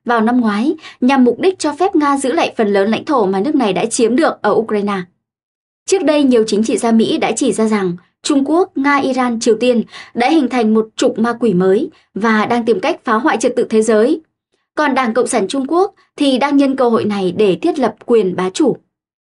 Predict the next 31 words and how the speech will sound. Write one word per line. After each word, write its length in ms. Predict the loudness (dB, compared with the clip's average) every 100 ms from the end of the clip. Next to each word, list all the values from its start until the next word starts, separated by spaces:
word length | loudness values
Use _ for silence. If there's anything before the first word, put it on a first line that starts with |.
| _ _ 0
Tuy 140 | 4
nhiên, 200 | 4 6
liên 240 | 4 6
minh 160 | 4 4
giữa 140 | 0
Trung 200 | 0 0
Quốc 140 | 0 0
và 80 | 0
Nga 260 | 0 0
được 200 | 0 -2
cho 180 | -2 -2
là 160 | -2 -2
không 280 | -2 0
quá 100 | 0
ổn 200 | 0 0
định 200 | 2 0 -2 _ _ -2
vì 160 | 2
mỗi 220 | 2 2 4
nước 220 | 2 2
có 180 | -2 0
mưu 220 | 0 0
đồ 220 | 0 0 0
riêng. 300 | 0 -2 -2 _ _ _ _ _ _ _ _ _ 0
Tuyên 180 | 4
bố 120 | 4 2
chung 220 | 2 2 2
Trung 180 | 0 0
Nga 120 | 0
hôm 240 | 0 0
thứ 120 | 0
Năm 300 | 0 0 -4